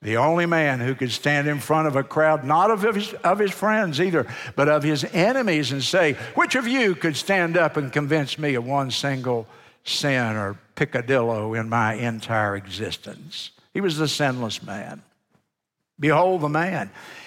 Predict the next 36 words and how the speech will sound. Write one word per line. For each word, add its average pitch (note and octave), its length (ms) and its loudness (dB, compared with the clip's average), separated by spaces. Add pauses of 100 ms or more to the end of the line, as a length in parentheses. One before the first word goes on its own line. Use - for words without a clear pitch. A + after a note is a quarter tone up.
(180)
He D#3 140 2
was B2+ 680 0 (380)
the B2+ 100 -2
gentle C3+ 440 -2
man. F2+ 400 -6 (800)
He G#3+ 100 0
was B3 140 0
the G3 80 2
man F#3+ 340 2
who F#3 220 2
could E3+ 380 -2 (360)
deal F#3+ 220 2
with D#3 160 2
all F3 260 4
kinds G3 440 0
of F3+ 120 -2
issues F#3 560 0
and F3+ 160 -4
problems C#3+ 640 0
and C#3+ 160 -6
people A#2+ 520 -6
and A#2+ 140 -6
then C3 400 0 (600)
say, B2 560 2 (640)
"Suffer F3+ 420 0
the C3+ 100 2
little C#3+ 240 2
children, A2+ 540 -2
allow F#3+ 380 4
the D#3 100 0
little D3 220 0
children B2 460 -4
to A2+ 60 -8
come A#2 320 -4
to G#2 80 -8
me F#2+ 560 -8